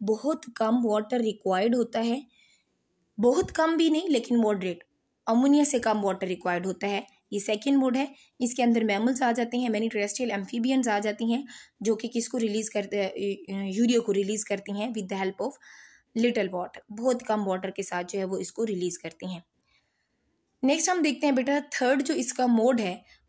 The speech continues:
वो है यूरिकोटेलिज्म। अब यूरिकोटेलिज्म क्या है? वो तमाम तर ऑर्गेनिज्म जो यूरिक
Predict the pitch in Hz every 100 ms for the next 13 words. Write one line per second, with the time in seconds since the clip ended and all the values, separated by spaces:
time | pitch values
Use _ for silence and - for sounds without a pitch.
0 | - 254 277 277 294 _ _ _ _ 202
1 | 220 240 269 285 294 277 - 208 202 180
2 | 160 - _ _ _ - 262 277 240 247
3 | 262 269 330 330 247 226 226 240 233 220
4 | 190 170 - _ _ _ _ 233 277 269
5 | - 233 214 208 262 285 311 311 240 233
6 | 214 220 226 202 170 - _ _ _ _
7 | _ _ 226 254 247 262 - _ - 208
8 | 226 254